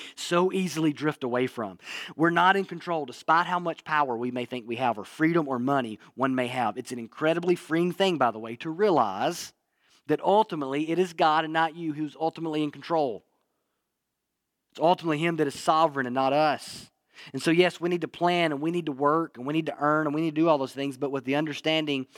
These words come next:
God is in control and all good things come from him. And we're not gonna do anything, go anywhere, or earn anything apart from his good hand and his good favor. And the moment we forget that, we're living life like he's segmented off from our life, and we're living arrogantly.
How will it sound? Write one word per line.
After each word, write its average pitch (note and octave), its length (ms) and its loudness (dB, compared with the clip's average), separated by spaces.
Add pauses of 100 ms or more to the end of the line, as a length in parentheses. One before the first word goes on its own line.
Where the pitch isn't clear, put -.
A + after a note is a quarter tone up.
(420)
God D3 340 4
is D#3 100 -10
in E3 80 -6
control D3 360 -4
and B2 140 -6
all D#3+ 300 4
good D#3 280 -2
things D3+ 300 -4
come C#3 240 -4
from A#2+ 300 -6
him. G#2 380 -8 (500)
And C3+ 160 -2
we're F#3 100 6
not F3+ 200 4
gonna D3 140 -4
do E3+ 240 0
anything, E3+ 380 -2
go E3 220 0
anywhere, E3 280 0
or C3+ 200 -4
earn D#3+ 180 2
anything A#2+ 440 -6
apart C#3 280 -2
from A2 140 -18
his B2+ 180 -8
good B2+ 160 -2
hand A2 300 -10
and G2 80 -14
his A#2 100 -10
good G#2+ 180 -10
favor. G#2 440 -8 (320)
And A#2 100 -4
the B2 40 0
moment D#3+ 260 2
we D3+ 100 0
forget B2+ 400 -4
that, G#2+ 240 -4
we're C#3 140 0
living C3 540 2 (260)
life A#2+ 440 2
like G#2 140 -4
he's C3+ 160 -8
segmented B2+ 460 -4
off A#2 160 -4
from A#2 100 -8
our G#2+ 80 -4
life, G#2+ 240 -2
and G#2+ 80 -12
we're A#2+ 80 -8
living A2+ 400 -6
arrogantly. F#2+ 560 -16